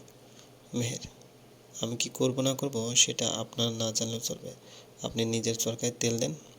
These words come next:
আমাকে নিয়ে না ভাবলে চলবে।" রিহান, "এতদিন কিছু ভাবিনি,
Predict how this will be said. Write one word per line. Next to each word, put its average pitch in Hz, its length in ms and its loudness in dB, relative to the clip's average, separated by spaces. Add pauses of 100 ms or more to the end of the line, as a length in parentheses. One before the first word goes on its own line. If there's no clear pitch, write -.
(140)
আমাকে 117 320 2
নিয়ে 131 280 2 (160)
না 117 160 2
ভাবলে 113 320 -2
চলবে।" - 300 -4 (760)
রিহান, 117 240 -2 (580)
"এতদিন 135 580 2
কিছু 123 360 0
ভাবিনি, 117 460 -4